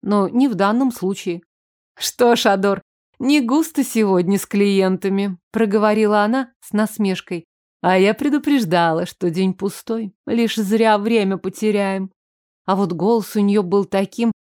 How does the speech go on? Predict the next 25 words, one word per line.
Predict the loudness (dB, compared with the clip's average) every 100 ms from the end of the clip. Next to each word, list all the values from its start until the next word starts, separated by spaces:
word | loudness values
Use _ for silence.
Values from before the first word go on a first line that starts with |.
| _
каким | -2 -2 2 2
я | 2 2
его | 0 0 2
и | 0
представляла | 0 -4 -4 -2 -2 0 0 0
у | -2
Таркайки. | -4 -4 -4 -6 -6 -6 -12 -18 _ _ _ -6
Бархатный, | -2 0 -2 -6 -8 -6 -6 -6 _
с | -8
едва | -4 0 2 2
уловимым | 2 0 0 0 0 -2 -6 -4
мелодичным | 0 2 2 0 -4 -2 0
акцентом. | 0 -4 -4 -2 -2 -4 -8 -10 _ _ _ _ _ _ _
"Да | -2 2 4 4
вот, | 4 2 0
привел | 0 4 2 2
парочку", | 2 2 0 -8 -10 -12 _ _
ответил | -6 -2 0 0 0
Шандор. | 0 0 2 0 -2 -10 _
"Госпожа | -10 -4 0 2 4 4
Рошалия, | 2 0 0 0 -2 -6 _ _ _ _
я | -2 2
обещал | 2 0 0 2 2
им | 0
скидку, | -2 -6 -6 -6 -12